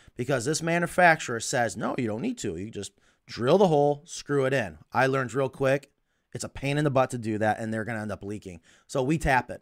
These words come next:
That's what we do. So I would say if you got the right tap, do it. You'll be much happier. And I have a feeling the other gentleman, um, that's having problems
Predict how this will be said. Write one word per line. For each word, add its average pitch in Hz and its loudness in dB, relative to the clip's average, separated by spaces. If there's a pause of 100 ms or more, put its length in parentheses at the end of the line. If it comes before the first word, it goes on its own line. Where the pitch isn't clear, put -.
That's 139 -6
what 131 0
we 139 0
do. 101 -8
So - -4
I 131 4
would 143 0
say 131 -2
if 107 -10
you 120 -8
got 123 -2
the 117 -18
right 131 -2
tap, 165 0 (240)
do 135 2
it. 175 -2
You'll 123 -6
be 117 -6
much 113 -10
happier. 180 0 (260)
And 131 -4
I 135 2
have 139 2
a 117 -8
feeling 165 2
the 131 -2
other 135 0
gentleman, 110 -6
um, 95 -12
that's 110 -10
having 113 -6
problems 120 0